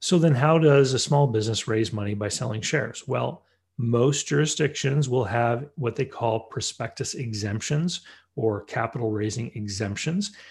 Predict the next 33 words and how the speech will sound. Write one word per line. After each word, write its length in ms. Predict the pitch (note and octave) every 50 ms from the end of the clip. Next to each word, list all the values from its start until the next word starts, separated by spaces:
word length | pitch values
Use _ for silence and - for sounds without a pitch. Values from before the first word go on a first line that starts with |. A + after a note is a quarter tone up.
| - - -
And 200 | - B2 B2 C3+
this 160 | F3 E3+ -
is 80 | F#3 F3
where 160 | D3 D3+ C#3
you 160 | C3+ C#3 D3
need 240 | E3 E3+ D#3+ C3 -
to 100 | - D3+
read 480 | C3+ A2+ A2 G#2+ G#2 G#2 A2 A2 - - _ _ _ _ _ -
the 80 | C3+
fine 360 | - - - A#2 A2+ A#2 C3 B2
print 340 | - - A#2+ A2 G2+ G#2 -
of 160 | B2+ A2+ A2+
your 160 | A#2+ B2 A2+
local 360 | G2+ G2 F#2+ - - B2+ A#2
rules. 500 | A#2 C#3+ F#3+ - C#3 A#2 A#2+ - - - - - - - _ _ _ _ _
Some 260 | - - D#3 D3+ E3
of 100 | E3+ D3+
the 120 | D3+ C#3
exemptions 560 | C3+ B2 A#2 B2 A#2+ A#2+ - - B2 A#2 G#2
will 160 | G#2+ A2 - -
often 360 | A#2+ A2 A2 - - D3 C3+
include 460 | C3 B2+ - - B2 A2+ A2 G#2+ -
things 320 | - C3+ B2+ B2 B2 G#2
like, 460 | A2+ A#2 B2 A#2 G2 G2+ - - - _ _ _ _ _ _ _ _ _ _ _ _ _ _ _ - - -
"I 80 | C#3 C#3
can 160 | D3 D3+ C3
sell 320 | A#2+ - - C3+ B2+ C3+
to 100 | C3 -
my 140 | C#3 B2 A#2
family 420 | G#2+ - C3+ A#2 A2+ A2+ A2+ A2+ A2
and 160 | G#2 G2+ -
friends." 440 | - G#2+ G#2 G#2+ - - - - - _ _ _ _ _ _ _ _ _ _ _ _ _ _ -
Okay. 300 | A#2 A2+ C#3+ D3 C#3+